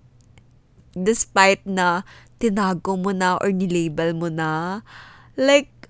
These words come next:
oh my God, that's the worst thing you could do to me. Like, I would feel betrayed. And that actually happened a lot of times, especially with my ice cream or, like, my chocolate. So,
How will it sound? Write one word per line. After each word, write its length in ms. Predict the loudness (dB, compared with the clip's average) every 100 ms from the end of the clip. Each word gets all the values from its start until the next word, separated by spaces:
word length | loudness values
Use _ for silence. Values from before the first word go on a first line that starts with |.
| 0
oh 220 | 2 2
my 160 | 2 2
God, 320 | 4 2 2
that's 300 | 0 0 -2 -2
the 100 | -2
worst 540 | 0 2 4 4 2 0
thing 200 | 2 4
you 120 | 0
could 320 | 2 2 2 0
do 160 | 0
to 120 | 0
me. 200 | -2 -2
Like, 240 | -2 -4 -6 _ 2
I 220 | 4 2
would 340 | 2 -2 -2
feel 480 | -8 -6 2 2 2
betrayed. 720 | 0 -6 -6 -6 -4 -4 -8 -4
And 200 | -4 0
that 240 | 0 0 0
actually 480 | -2 -2 -4 -4 -4 -10 -18 -18 -20 -14 0
happened 560 | 0 0 -4 -6 -6 -2
a 120 | 0
lot 320 | 2 2 2
of 220 | 0 -6 -8
times, 560 | -6 -6 -6 -6 -8 -12 -20 -20 -20 -6
especially 640 | -4 0 0 0 -4 -4
with 160 | -4
my 160 | -2 -4 -2
ice 240 | -4 -4
cream 320 | -8 -10 -6
or, 140 | -4 -2
like, 300 | -2 -2 -4
my 160 | -8
chocolate. 840 | -8 -8 -10 -8 -8 -6 -8 -8 -6
So, 460 | -2 0 0 -2